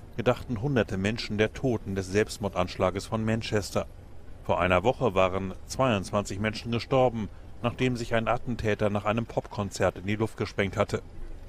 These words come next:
Unter den Toten und den über hundert Verletzten waren noch viele Kinder und Jugendliche. Während die Menschen noch trauern, laufen die Ermittlungen nach dem Anschlag auf Hochtouren.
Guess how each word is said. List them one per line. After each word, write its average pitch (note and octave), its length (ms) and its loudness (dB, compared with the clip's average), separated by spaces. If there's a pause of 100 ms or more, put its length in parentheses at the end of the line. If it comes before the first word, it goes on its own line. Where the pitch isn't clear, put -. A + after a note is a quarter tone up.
(340)
Unter F#2 160 0
den F#2 220 2
Toten C3 560 -2
und G#2 140 0
den F#2 140 0
über G2 380 4
hundert A#2+ 340 0
Verletzten A#2 680 -2 (300)
waren A#2 300 4
noch A#2 140 -2
viele B2+ 300 -2
Kinder G2 400 -2
und G2+ 180 -2
Jugendliche. G2+ 580 0 (1600)
Während A#2 440 4
die B2 80 2
Menschen B2 400 2
noch G#2+ 180 2
trauern, A#2 500 2
laufen F#2+ 380 2
die G2 80 0
Ermittlungen G#2 640 0
nach F2 180 0
dem G2 200 -4
Anschlag G2+ 440 0
auf A2+ 240 -2
Hochtouren. A2 580 -2